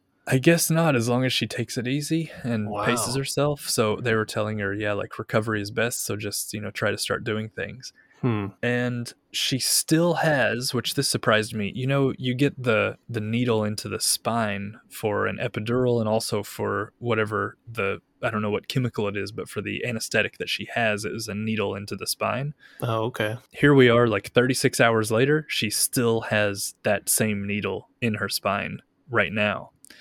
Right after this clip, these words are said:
Speaker 2: What?
Speaker 1: Um,
Speaker 2: <laughs>
Speaker 1: yeah, and it's still connected to the little hose, and then there's a bag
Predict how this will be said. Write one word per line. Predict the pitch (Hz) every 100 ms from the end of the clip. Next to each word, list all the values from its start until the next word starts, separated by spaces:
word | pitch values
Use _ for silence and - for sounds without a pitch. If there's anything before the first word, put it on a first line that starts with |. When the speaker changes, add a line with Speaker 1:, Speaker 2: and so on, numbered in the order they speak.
| -
Speaker 2:
What? | 139 - -
Speaker 1:
Um, | 113 101 - -
Speaker 2:
<laughs> | -
Speaker 1:
yeah, | 120 123 104 - -
and | 131 123 -
it's | 120 -
still | - - 135 127
connected | 127 117 113 127 107
to | 120
the | 110
little | 107 107 98
hose, | - 147 131 113 110 - -
and | 117
then | 117
there's | 117 104
a | 101
bag | 113 113 117 107 101 107